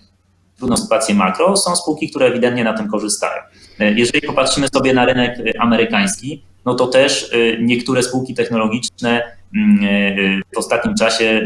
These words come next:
e, zanotowały nowe rekordy, no to też jakby znaczy, że, mm, że są takie, które po prostu na tym, mm, korzystają. I wydaje mi się, że jeżeli ktoś jest inwestorem długoterminowym, no to to, co powinien zrobić, to właśnie zastanowić się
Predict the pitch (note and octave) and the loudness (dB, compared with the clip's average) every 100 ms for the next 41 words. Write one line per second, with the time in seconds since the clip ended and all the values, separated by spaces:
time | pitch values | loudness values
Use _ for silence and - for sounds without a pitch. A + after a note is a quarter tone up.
0 | G2+ A2+ A2 G#2+ G#2+ A2+ G#2 G#2 G2+ G2+ | -2 -2 0 0 0 0 0 0 0 0
1 | G2 - - C#3+ - _ _ G#2+ A#2 B2+ | 0 -2 -2 -2 -4 _ _ -4 0 2
2 | C3 B2 C#3+ C#3 A#2+ B2 A2 A#2 A#2 A#2 | 0 0 2 2 0 0 0 0 -2 0
3 | A2 A2+ - - - G#2 G#2 G#2 G#2+ A#2 | 2 2 0 -10 -4 2 2 2 -2 0
4 | C#3 C3+ B2 C3 A#2+ A#2+ A2+ A2+ A#2+ - | 0 0 -2 -2 -4 -2 -2 -2 -4 -4
5 | A2+ G#2 G#2 G2+ - - _ G2+ G2 F#2+ | -2 -2 0 -4 -4 -14 _ -2 -2 -2
6 | - A#2+ A#2 - D#2 - - _ _ A#2 | 0 0 0 0 -2 -2 -8 _ _ -2
7 | A2+ A2 A#2+ C#3 C#3+ B2+ B2+ A#2+ B2 A#2 | -2 0 0 2 2 0 -2 -2 0 0
8 | A#2 B2+ - A#2+ A2+ A#2 A2 - A#2 G#2 | -2 -4 -4 -6 -4 -4 -2 -2 0 2
9 | G#2+ G#2 G#2 G2 F#2 F2+ D3 F#3 F#3 A#2+ | 4 2 2 4 4 2 2 2 0 -4
10 | A#2 A#2 C3 C3+ C3+ C3 A#2+ A2 G#2 A#2 | -10 -6 -4 -2 -2 -2 0 2 2 0
11 | C3 - A#2 A#2+ A#2+ A2+ G#2+ A2+ A2+ G#2+ | 0 -4 -2 -2 -2 -6 -8 -2 0 2
12 | F#2+ - G2 E2+ | 0 -2 0 0